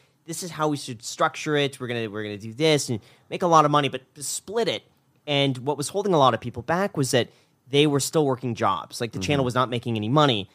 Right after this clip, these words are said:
Speaker 1: so they
Speaker 2: Yeah.
Speaker 1: couldn't give it a hundred percent. They were, like, you know, working a job half the day and then, like, going and doing this, and it just didn't turn out the
Speaker 2: Yeah.
Speaker 1: same. I wanted people to do it full time.
Speaker 2: Yeah, and I guess that's where it kicks in, where it's like, if you're so confident in it, you just say, "All right, I'll, like,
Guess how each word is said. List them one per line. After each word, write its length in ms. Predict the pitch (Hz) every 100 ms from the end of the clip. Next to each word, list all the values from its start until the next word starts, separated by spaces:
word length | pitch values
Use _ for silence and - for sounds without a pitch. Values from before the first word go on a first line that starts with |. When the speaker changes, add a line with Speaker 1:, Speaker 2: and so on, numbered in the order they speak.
| _
Speaker 1:
so 140 | - 98
they 60 |
Speaker 2:
Yeah. 60 | 156
Speaker 1:
couldn't 320 | - 156 143
give 180 | 135 120
it 160 | 123 -
a 80 | 107
hundred 220 | 117 107
percent. 400 | 101 - 104 113
They 80 | 107
were, 120 | 110
like, 280 | 107 101 -
you 60 | 113
know, 120 | 101
working 340 | - 120 117
a 60 | 110
job 600 | 120 147 139 139 139 127 -
half 260 | 131 127
the 60 | 139
day 360 | 123 127 127 120
and 100 | 113
then, 100 | 107
like, 180 | 98 95
going 180 | 104 95
and 80 |
doing 220 | 95 95 147
this, 280 | 180 156
and 100 | 160
it 60 | 135
just 160 | 139 147 _ _ _ _ _
didn't 200 | 156 151
turn 160 | 151 139
out 60 |
the 20 |
Speaker 2:
Yeah. 80 | 107 110
Speaker 1:
same. 240 | 113 113 98
I 60 |
wanted 240 | 113 135 127
people 200 | 131 113
to 60 |
do 120 | 110 107
it 80 |
full 160 | 95 104
time. 340 | - 90 90 80
Speaker 2:
Yeah, 320 | 98 98 95 98
and 80 | 101
I 60 | 107
guess 140 | 117
that's 180 | 113 104
where 80 | 107
it 80 | -
kicks 220 | 95 -
in, 120 | 95
where 140 | 95
it's 140 | 90 -
like, 120 | 95
if 40 | -
you're 80 |
so 200 | 90 98
confident 500 | 92 - 92 92 92
in 100 | 87
it, 180 | 90 85 -
you 80 |
just 180 | 85 87
say, 240 | - 85 80 -
"All 100 | 87
right, 180 | 76 - _
I'll, 180 | 92 87 _ _
like, 240 | - -